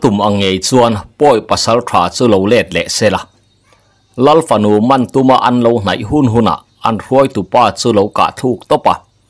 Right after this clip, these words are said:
Midang ho chu lo chang el sam mi a mi a, lo thi chil ve mai chu ral nga ma chuan a tum ta zawk ani. A thian te le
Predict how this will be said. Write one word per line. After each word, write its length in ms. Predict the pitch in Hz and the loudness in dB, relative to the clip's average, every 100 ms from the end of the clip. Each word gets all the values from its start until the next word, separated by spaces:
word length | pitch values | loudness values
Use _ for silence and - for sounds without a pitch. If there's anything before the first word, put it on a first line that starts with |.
| _ _ _ _ 113 | _ _ _ _ -2
Midang 320 | 113 110 110 110 | 0 0 0 2
ho 100 | 147 120 | 2 2
chu 80 | - 127 | 2 2
lo 100 | 98 92 | 2 0
chang 180 | 131 127 123 | -2 0 0
el 80 | 123 - | 0 0
sam 160 | 95 82 | -2 -2
mi 80 | 92 98 | -6 -6
a 20 | 107 | -6
mi 100 | 147 107 | -2 0
a, 20 | 92 - _ - | -2 -6 _ -8
lo 60 | 117 139 | -4 -4
thi 100 | - 95 - | -6 -8 -6
chil 160 | 98 95 | -8 -2
ve 100 | 95 92 98 | 0 0 0
mai 140 | 117 143 | 0 0
chu 80 | - 117 | 0 2
ral 140 | 117 117 | 2 2
nga 80 | 113 87 | -2 -4
ma 60 | - | -4
chuan 240 | 117 90 80 - | -2 -2 -2 -10
a 20 | - | -6
tum 140 | 113 104 | -6 -4
ta 80 | 78 85 | -6 -2
zawk 260 | 101 85 90 | -2 -2 -4
ani. 140 | 90 - _ _ _ _ _ _ _ _ _ _ _ _ - | -8 -10 _ _ _ _ _ _ _ _ _ _ _ _ -6
A 160 | - - | -2 0
thian 320 | - 107 98 | 0 0 2
te 140 | 127 | 2
le 120 | 131 | 4